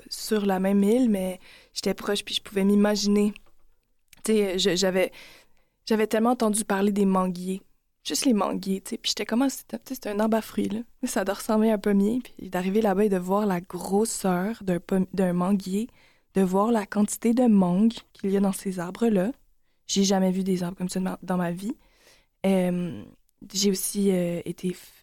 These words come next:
euh, faire un petit peu de, de, de snorkeling, là, de voir les coraux, le sable. Tu sais, comme toutes les choses dont j'avais entendu parler, qu'on me disait, « Ah, mon Dieu, c'est tellement beau, c'est tellement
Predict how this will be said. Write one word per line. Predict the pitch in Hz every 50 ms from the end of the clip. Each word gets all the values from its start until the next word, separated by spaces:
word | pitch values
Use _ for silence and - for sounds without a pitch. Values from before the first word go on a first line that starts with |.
| -
euh, | 185 165 151 160 190
faire | - - 185 180
un | 175
petit | 175 - -
peu | - - 190
de, | 190 175 175 175
de, | - 160 165 160 165 - - -
de | -
snorkeling, | 185 - - 202 190 185 185 - - 185 190 208 226
là, | 240
de | 208 196
voir | 185 190 185
les | 185 185
coraux, | - - - 196 190 190 196 185 190 185 196 - _ _ _ _ _ _ _ _ _ _ -
le | 190 185
sable. | - - - 202 - - -
Tu |
sais, | 240 233
comme | - 226 220
toutes | - 294 302
les | 302 254
choses | 233 - 226 226 233 233
dont | 208
j'avais | 190 190 185 185 185
entendu | 185 - 196 196 190 -
parler, | - 208 202 214 220
qu'on | - 196
me | 185
disait, « | 180 196 196
Ah, | 202
mon | 196 190 185
Dieu, | 185 202
c'est | - - - _
tellement | - 214 226 214 202 185 180
beau, | 180 190 214 220 220 220
c'est | - -
tellement | - - 190 185 190 196 202 208 208 208